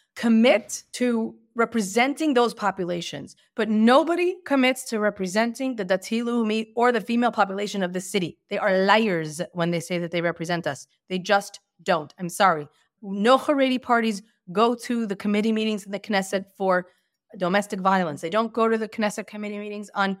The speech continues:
women's health, breast cancer, none of it. They don't show up. So don't tell me that they represent their women. They do not. We must have women and people from other populations who don't see the world exactly the same way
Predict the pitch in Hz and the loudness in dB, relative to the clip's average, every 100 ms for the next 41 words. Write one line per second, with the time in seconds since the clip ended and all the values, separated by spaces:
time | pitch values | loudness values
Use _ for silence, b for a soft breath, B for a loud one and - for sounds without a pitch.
0 | _ - 196 214 208 - 208 165 - - | _ -6 0 0 0 0 2 2 -2 0
1 | 208 208 - 208 185 - 170 - _ 214 | 0 0 -4 -2 -2 -2 -6 -6 _ -2
2 | 220 262 233 170 180 208 233 240 - - | 2 4 2 -2 0 4 4 2 -4 -4
3 | 247 214 208 208 _ - 180 - b b | 4 6 6 2 _ 2 2 2 b b
4 | - 190 240 262 262 - 311 311 277 180 | -8 2 4 4 0 0 4 4 4 0
5 | 175 B - 202 220 214 247 240 214 220 | -4 B -6 0 0 2 2 0 0 2
6 | 226 208 233 175 165 196 202 190 170 185 | 2 2 2 2 0 -4 -2 -4 0 0
7 | - - - _ _ _ _ _ - 185 | 0 -16 -20 _ _ _ _ _ -12 -2
8 | 240 254 233 208 240 240 - - 220 214 | -2 -2 -2 2 2 0 -10 0 2 2
9 | 190 202 214 185 127 117 _ - 233 233 | 0 -2 -2 -2 -6 -12 _ -2 0 0
10 | 226 _ 254 247 208 196 190 240 233 233 | -6 _ -8 -4 -6 -4 -6 2 2 0
11 | - 202 190 196 233 - 160 151 185 - | -4 -8 -4 0 0 0 -8 -8 -12 4
12 | 294 466 - 392 403 320 320 226 175 240 | 6 6 2 0 2 4 4 4 2 2
13 | 262 277 233 - 214 190 202 269 320 | 2 -2 -2 -4 -4 0 2 2 0